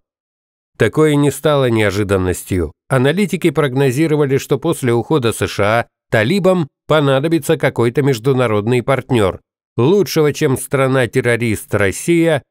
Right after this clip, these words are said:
Талибану не найти. Надо отметить, что в Европе также пытались продвигать идею сотрудничества, но в последнее время пресса пишет о маргинализации западной политики в отношении талибов.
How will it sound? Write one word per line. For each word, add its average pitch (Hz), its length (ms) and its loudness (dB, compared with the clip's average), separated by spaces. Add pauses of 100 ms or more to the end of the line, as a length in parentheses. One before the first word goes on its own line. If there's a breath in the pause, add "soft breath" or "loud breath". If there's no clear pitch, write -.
Талибану 127 840 0
не 117 260 2
найти. 107 580 -2 (720)
Надо 113 400 2
отметить, 127 680 0
что - 260 -2
в 127 60 0
Европе 160 540 0
также 131 480 -2
пытались 123 520 -2
продвигать 117 600 -2
идею 101 340 0
сотрудничества, 101 1080 -2 (280)
но 151 160 2
в - 80 -12
последнее 143 600 0
время 127 340 0
пресса 123 420 0
пишет 131 400 -2
о 143 60 -2
маргинализации 151 1040 0
западной 98 560 -2
политики 139 680 -2 (180)
в 110 80 0
отношении 117 680 0
талибов. 113 600 -2